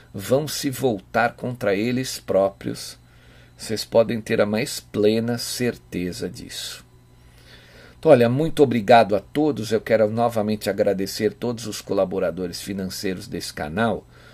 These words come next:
porque não fossem por eles, a gente não poderia estar aqui diariamente transmitindo as nossas análises, né, a nossa posição sobre esses fatos do dia a dia. Muito obrigado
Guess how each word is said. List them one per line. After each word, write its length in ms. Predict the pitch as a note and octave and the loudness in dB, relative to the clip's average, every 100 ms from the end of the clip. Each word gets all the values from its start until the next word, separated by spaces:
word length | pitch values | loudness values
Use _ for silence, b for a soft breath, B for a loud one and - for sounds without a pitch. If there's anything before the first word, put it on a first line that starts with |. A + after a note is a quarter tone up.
| B | B
porque 180 | - - | -12 -6
não 180 | A2+ B2+ | -4 -4
fossem 460 | - - C#3+ - A#2+ | -4 -2 -2 -2 -8
por 240 | - G2+ | -4 0
eles, 320 | G#2 A2 A2 | 0 0 0
a 80 | G#2+ | -2
gente 300 | G2+ A2 - | -2 -6 -8
não 100 | A2 | -8
poderia 420 | - A2 G2+ G2+ | -4 -2 -2 -2
estar 320 | G#2+ - G2+ G2+ | -4 -2 0 2
aqui 260 | - G#2 | 0 -8
diariamente 960 | G2 A2 G#2+ G#2+ G2+ F#2 G2+ G#2+ - - B B B B - | -6 0 2 4 2 0 -2 -4 -8 -18 B B B B -8
transmitindo 800 | - A2+ - A2 G2 A#2+ G#2 G2 | -4 -4 -4 -6 -6 -6 -4 -4
as 120 | - | -4
nossas 400 | F#2+ - G2+ A#2 | -6 -6 -4 -2
análises, 880 | G#2+ F#2+ G#2 G#2+ F#2+ E2 F2+ F2 | -2 0 2 2 2 -4 -10 -10
né, 120 | G2 F#2+ | -8 -6
a 100 | F#2 | -6
nossa 320 | G2 - - | -6 -8 -10
posição 760 | - G2+ G#2 G2 - F#2 F#2+ - B B B | -8 -8 -8 -10 -6 -4 -6 -10 B B B
sobre 380 | - - A2+ G2 | -12 -4 -2 -2
esses 340 | G#2 - - - | -4 -4 -6 -6
fatos 560 | - G2+ G2 - - A2 | -2 -2 -4 -10 -14 -10
do 120 | A2 | -10
dia 280 | G#2 G#2 A2 | -8 -4 -2
a 40 | |
dia. 280 | - D#2 D#2 | -4 -8 -8
Muito 500 | F#2+ C#3+ E3+ D#3 D3 | -4 -4 -4 -2 0
obrigado 640 | C3 A2+ G2 G2+ G2 F#2+ | 0 0 2 2 0 -6